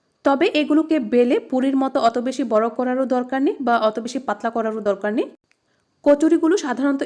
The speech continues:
একটু মোটাই থাকে আর ভেতরটা পুরে ঠাসা থাকে। এবার এগুলোকে ভেজে নেওয়ার জন্য আমি চুলায় প্যানে তেল গরম করে নিয়েছি, আর তেলটা ভালো করে গরম হয়ে আসলে এর মধ্যে কচুরিগুলো ছেড়ে দিয়ে এভাবে আলতো করে তেলটা ছড়িয়ে ছড়িয়ে ভেজে নিতে হবে।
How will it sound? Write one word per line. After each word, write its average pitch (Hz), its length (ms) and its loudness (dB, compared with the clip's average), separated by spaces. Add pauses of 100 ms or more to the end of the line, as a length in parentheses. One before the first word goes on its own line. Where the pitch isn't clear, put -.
একটু 254 140 -4 (120)
মোটাই 247 280 -2 (100)
থাকে 240 220 -4 (100)
আর 240 80 2 (100)
ভেতরটা 233 360 -4 (100)
পুরে 240 260 -2
ঠাসা 233 320 -8
থাকে। 214 200 -4 (1000)
এবার 294 300 2
এগুলোকে 302 380 -2
ভেজে 247 280 0
নেওয়ার 240 260 0
জন্য 240 140 0 (120)
আমি 254 180 -2
চুলায় 233 280 -2
প্যানে 233 240 -4
তেল 233 200 -2
গরম 202 240 0
করে 220 200 -2
নিয়েছি, 214 360 -6
আর 349 100 -4
তেলটা 240 180 -4 (120)
ভালো 208 200 -2
করে 226 100 -2 (100)
গরম 196 220 0
হয়ে 226 180 -4
আসলে 214 240 -8
এর 220 140 -2
মধ্যে 208 260 -6
কচুরিগুলো 214 460 -4 (100)
ছেড়ে 208 220 -2 (100)
দিয়ে 240 140 -4 (460)
এভাবে 254 240 -2 (120)
আলতো 226 220 0 (140)
করে 240 140 -2 (120)
তেলটা 240 300 -4
ছড়িয়ে 233 300 -2
ছড়িয়ে 240 260 -4
ভেজে 233 240 -4
নিতে 214 240 -6
হবে। 208 200 -4